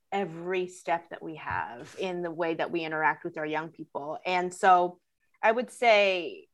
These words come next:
one is bringing in speakers and guests and for staff to model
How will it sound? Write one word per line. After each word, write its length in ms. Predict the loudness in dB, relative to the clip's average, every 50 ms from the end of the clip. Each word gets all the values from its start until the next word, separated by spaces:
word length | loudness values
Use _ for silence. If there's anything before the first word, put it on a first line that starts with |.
| _ _ _ _ _ _ _ _ _ _ _ _ _ _ _ _ _ _
one 460 | -14 -6 -2 2 4 4 4 4 2
is 440 | -2 -2 -2 -2 -4 -8 -14 -18 -20 _ _ _ _
bringing 440 | -10 2 2 2 4 4 2 2 2
in 160 | 0 0 -2
speakers 680 | -6 -8 -6 -4 -4 -2 0 0 2 2 2 0 -2 -6
and 220 | -8 -8 -6 -2
guests 720 | 4 6 6 6 6 2 -6 -18 -20 -20 -20 -20 -20 -14 _
and 200 | -6 -6 -6 -6
for 140 | -6 -8 -8
staff 680 | -8 -12 -16 -4 2 4 6 6 6 4 2 0 -4 _
to 100 | -14 -12
model 760 | -12 -6 -4 0 0 0 0 0 -2 -4 -4 -6 -8 -10 _